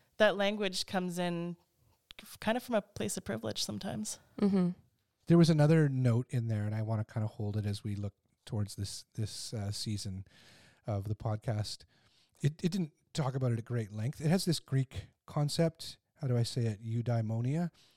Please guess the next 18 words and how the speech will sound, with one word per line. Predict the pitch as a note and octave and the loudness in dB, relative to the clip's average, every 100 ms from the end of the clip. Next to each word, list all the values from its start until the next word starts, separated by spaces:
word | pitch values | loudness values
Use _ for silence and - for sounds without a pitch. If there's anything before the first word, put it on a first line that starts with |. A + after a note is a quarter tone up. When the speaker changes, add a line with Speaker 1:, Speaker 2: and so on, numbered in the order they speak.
| - - - _ - | -20 -20 -20 _ -6
Speaker 3:
uh, | A#2+ A2+ A2 A2 A2 _ _ _ | -2 0 0 -2 -6 _ _ _
which | B2+ B2+ - | 0 0 2
is | A2 - - - | 0 -2 -8 -12
hu-, | |
human | A2+ - B2 A#2 | -6 2 2 2
flourishing, | A#2 G#2+ B2 - F3+ G3 - _ _ - _ - | -2 -2 -2 0 -2 -2 -8 _ _ -20 _ -10
Speaker 1:
Yep. | F#3 | 0
Speaker 3:
that | A#2+ - | 0 2
there | A#2+ | 2
is | A2+ A2+ - | 4 2 2
this, | A#2 A2 - - - | 0 0 -2 -6 -2
the | D3 - | -2 0
opposite | B2+ - C#3+ C#3+ B2 | -2 0 0 2 2
of | A#2 | 2
feeling | - A#2+ A#2 | 2 2 2
that, | A#2 A2 - - | 2 0 -4 -4
that | A#2 A#2 | -4 -2
languishing | A#2+ A2+ A2+ A2+ B2+ - A2+ G#2+ A2 | -4 -2 0 0 -2 0 -2 -2 -4